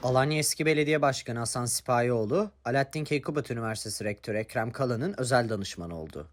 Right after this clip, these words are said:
Rektör Kalan, kendisine danışmanlık hizmeti verecek Sipahioğlu'nun atanması ile ilgili kararı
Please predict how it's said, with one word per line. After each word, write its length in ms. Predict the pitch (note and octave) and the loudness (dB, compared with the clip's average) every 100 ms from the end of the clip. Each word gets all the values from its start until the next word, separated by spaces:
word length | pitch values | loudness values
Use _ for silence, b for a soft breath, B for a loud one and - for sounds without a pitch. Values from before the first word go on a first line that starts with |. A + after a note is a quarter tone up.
| _ - | _ -4
Rektör 400 | A2+ - C#3+ C#3 | -4 0 0 2
Kalan, 420 | F3+ D3+ C3+ A3 | 2 4 2 -4
kendisine 580 | - C3 C#3 C3+ D#3+ D#3 | -6 -4 -2 -2 -2 -2
danışmanlık 560 | D#3 D3+ D#3+ D#3 D#3+ D3+ | -2 -4 -2 -4 -4 -4
hizmeti 340 | C#3 D3+ D#3 | -4 -2 0
verecek 380 | D#3 A2+ G2 - | 0 0 -4 -6
Sipahioğlu'nun 840 | A#2+ B2+ A#2+ C#3 D#3 A#2+ G#2 F#2+ | -4 -2 0 2 2 0 -2 -6
atanması 500 | G#2 - B2 B2 - | -6 -4 -2 -2 -2
ile 140 | D#3+ C#3 | 0 0
ilgili 260 | G#2+ G2+ | -2 -4
kararı 500 | F#2+ G#2 G2 G2 E3+ | -4 -4 -2 0 -2